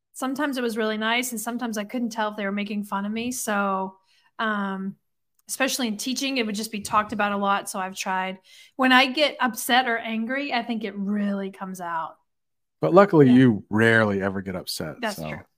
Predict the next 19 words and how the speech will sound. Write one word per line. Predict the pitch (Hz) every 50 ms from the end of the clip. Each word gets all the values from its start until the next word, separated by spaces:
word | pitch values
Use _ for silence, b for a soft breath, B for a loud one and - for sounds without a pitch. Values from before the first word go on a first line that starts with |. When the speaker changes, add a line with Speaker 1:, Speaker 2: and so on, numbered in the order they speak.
| _ _ -
Speaker 2:
that's | - 110 101 -
good. | - - 85 80 80 82 - _ _ _ _ _ _ _ _ _ _ _ _ -
Yeah, | - 160 165 156
what | 147 165 208
are, | 247 240 - -
um, | - 139 131 123 120 113 110 104 104 101 - _
so | - - 190 175
y'all | 156 147 147 143 151 165 156 143 135 127 123 117
is, | - - 131 123 107 107 - _
is | - 143 147
Speaker 1:
Y'all. | 175 - 196 190 190
Speaker 2:
a |
great, | 110 127 160 208 208 - - -
is | - 143 143
a | 160 147
great | 110 123 156 220 254 104
way. | 110 135 151 127 107
Y'all, | 101 98 107 131 160 160 131 117 110 110 110
it's, | 110 107 - - - - -